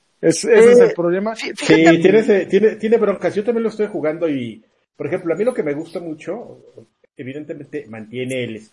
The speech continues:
Speaker 3: el espíritu de la saga, caballero, diría Alfredo Noventero.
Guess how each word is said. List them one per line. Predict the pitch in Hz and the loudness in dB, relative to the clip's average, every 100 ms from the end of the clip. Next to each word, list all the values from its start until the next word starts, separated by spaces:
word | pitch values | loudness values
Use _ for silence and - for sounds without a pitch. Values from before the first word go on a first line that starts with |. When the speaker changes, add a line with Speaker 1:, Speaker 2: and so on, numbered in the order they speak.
| - | -20
Speaker 3:
el | 107 | -18
espíritu | 104 - 117 110 101 | -18 -16 -16 -14 -16
de | 95 | -16
la | 92 | -18
saga, | - 107 117 | -8 -4 -4
caballero, | 117 107 110 143 226 - _ _ _ - _ _ | -4 -6 -4 -6 -8 -14 _ _ _ -20 _ _
diría | 104 113 110 | -6 -2 -2
Alfredo | 110 110 104 90 | -2 -4 -4 -6
Noventero. | 98 104 101 131 214 | -10 -10 0 0 0